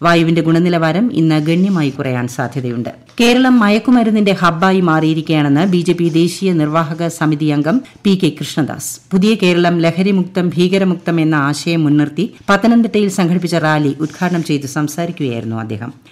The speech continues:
ജി എസ് ടി ഏർപ്പെടുത്തിയ ശേഷമുള്ള രണ്ടാമത്തെ ഉയർന്ന നികുതി വരുമാനം ഒക്ടോബറിൽ രേഖപ്പെടുത്തി. ഒന്ന് ദശാംശം അഞ്ച് ഒന്ന് ലക്ഷം കോടി രൂപയാണ് വരുമാനം. തുടർച്ചയായി എട്ടാം മാസമാണ് വരുമാനം ഒന്ന് ദശാംശം നാല് ലക്ഷം കോടി രൂപ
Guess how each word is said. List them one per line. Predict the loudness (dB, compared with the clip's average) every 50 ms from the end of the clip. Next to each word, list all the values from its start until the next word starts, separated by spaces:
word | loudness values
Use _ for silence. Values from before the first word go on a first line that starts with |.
| _ _ 0
ജി | 2 4
എസ് | 4 4 2 2 2
ടി | 2 2
ഏർപ്പെടുത്തിയ | 2 2 0 0 -2 -2 0 0 0 0
ശേഷമുള്ള | 2 0 0 0 0 0 2 2 4 4 2 2
രണ്ടാമത്തെ | 2 2 0 2 2 0 0 0 0 0 0
ഉയർന്ന | 2 2 2 0 0 -2 0 0
നികുതി | 2 2 2 2 0 -2 -2
വരുമാനം | 0 0 0 0 0 0 0 0 0 -2 -4
ഒക്ടോബറിൽ | -8 -8 -6 -4 -4 -4 -2 -2 -2 -2 -2
രേഖപ്പെടുത്തി. | -4 -4 -6 -8 -8 -8 -8 -10 -12 -12 -8 -2
ഒന്ന് | 2 2 4 4
ദശാംശം | 4 2 0 0 0 -2 -2 -2 -2 -2 -2 -2 -2 0
അഞ്ച് | 0 0 2 0 0 0
ഒന്ന് | 0 0 0 0 0 0
ലക്ഷം | -2 -4 -4 -4 -4 -2
കോടി | 0 0 0 0 0
രൂപയാണ് | 0 -2 -2 0 -2 -2 0 0 -2 -2 -2
വരുമാനം. | -2 -2 0 0 0 0 -2 -4 -4 -4
തുടർച്ചയായി | -2 -2 -2 -2 -2 -2 -2 0 0 2
എട്ടാം | 0 0 -2 -2 -4 -2 0
മാസമാണ് | 0 -2 -2 -2 -2 -2 -2 0 0 -2 -2 -4 -2 -2
വരുമാനം | 0 2 2 4 4 4 2 2 0 0
ഒന്ന് | 0 0 2 2 2
ദശാംശം | 0 -2 -4 -4 -4 -6 -4 -4 -2 -2 0
നാല് | 0 0 0 0 0
ലക്ഷം | -2 -4 -4 -6 -6 -4
കോടി | -4 -4 -4 -2
രൂപ | -2 -2 -4